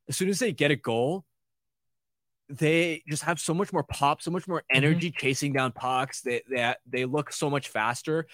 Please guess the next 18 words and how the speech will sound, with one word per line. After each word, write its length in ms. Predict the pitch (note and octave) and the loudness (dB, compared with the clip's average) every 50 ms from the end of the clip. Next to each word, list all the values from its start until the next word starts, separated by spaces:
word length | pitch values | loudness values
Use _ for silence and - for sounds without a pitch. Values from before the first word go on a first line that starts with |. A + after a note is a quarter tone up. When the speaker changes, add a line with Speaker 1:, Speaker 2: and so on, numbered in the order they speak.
| - - - - _ _ _ - | -20 -20 -20 -20 _ _ _ -2
Speaker 1:
It's 160 | D#3+ D3 - | -2 0 2
as 200 | E3+ C#3+ A2+ D3+ | 0 0 2 0
if 320 | D3+ E3 F3+ - - - - _ _ _ _ _ _ _ _ _ _ _ _ _ - - | 0 0 -2 -4 -8 -14 -18 _ _ _ _ _ _ _ _ _ _ _ _ _ -10 -2
getting 300 | - C#3+ D3 D#3+ D#3+ D#3+ | 0 2 4 4 4 4
that 240 | D#3 C#3 C3 A2+ - | 2 2 0 0 -2
goal 480 | - B2+ C3 C#3 C#3+ C3+ B2+ A#2 A2+ G2+ | -2 0 2 4 4 4 2 2 0 -2
just 300 | - - A#2 - - - | -4 -8 -10 -10 -8 -2
jumpstarts 680 | - D3 C3+ D3 C#3+ - - - C3+ A#2+ A#2 - - - - | 2 2 2 2 0 -2 -2 0 0 0 0 -2 -6 -6 -4
every 340 | C3+ C3+ A#2+ A#2+ C3+ C3+ B2+ | -2 -2 -2 0 0 0 0
other 180 | B2 B2 B2 | 0 0 -2
part 320 | - - - A#2+ A#2+ B2+ C3 | -4 -4 -2 0 0 0 -2
of 100 | A2 G2+ | -2 -2
their 140 | A#2 G#2 | -4 -4
game, 540 | F#2+ F#2 - G2 F#2 G2+ A2+ C3 E3+ F#3 G3 - _ _ _ _ _ _ _ _ _ _ _ _ _ _ _ _ _ _ _ _ | -4 -4 -6 -4 -2 -2 -2 -2 -2 -6 -10 -16 _ _ _ _ _ _ _ _ _ _ _ _ _ _ _ _ _ _ _ _
which 180 | D#3 D#3+ D3+ - | -2 0 0 0
is 140 | E3 - | 0 -2
funny 320 | - - F#3+ A3+ A3+ G3+ E3 | 0 0 0 2 2 2 2
because 500 | D3 C#3+ - D3+ C#3+ C3 C3 B2+ - | 0 0 0 2 2 2 2 0 -2